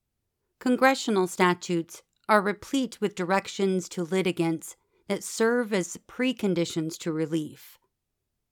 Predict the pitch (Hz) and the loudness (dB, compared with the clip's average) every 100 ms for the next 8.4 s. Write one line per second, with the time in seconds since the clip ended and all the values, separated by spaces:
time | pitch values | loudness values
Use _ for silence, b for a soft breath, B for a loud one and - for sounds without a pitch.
0 | _ _ _ _ _ _ 247 262 269 190 | _ _ _ _ _ _ 4 6 4 2
1 | 175 170 170 170 165 165 165 - 147 277 | 2 0 0 -2 0 -2 -2 0 0 0
2 | - 233 220 202 180 165 - 175 170 170 | 2 2 2 -4 -4 -6 0 0 0 -4
3 | 160 - - - _ _ _ _ _ _ | -8 -10 -18 -20 _ _ _ _ _ _
4 | _ - - 311 240 190 - 247 220 190 | _ -8 2 6 6 2 -2 -2 0 0
5 | 165 - 180 165 - 170 - 208 165 - | 0 0 0 0 -6 -10 -2 -2 -2 -8
6 | - _ _ - 196 185 - 202 170 214 | -20 _ _ -4 0 0 -2 -6 -2 2
7 | 208 214 - 170 156 151 165 151 147 151 | 2 0 -4 -4 -4 -4 -6 -6 -6 -10
8 | 143 - - - | -10 -18 -18 -18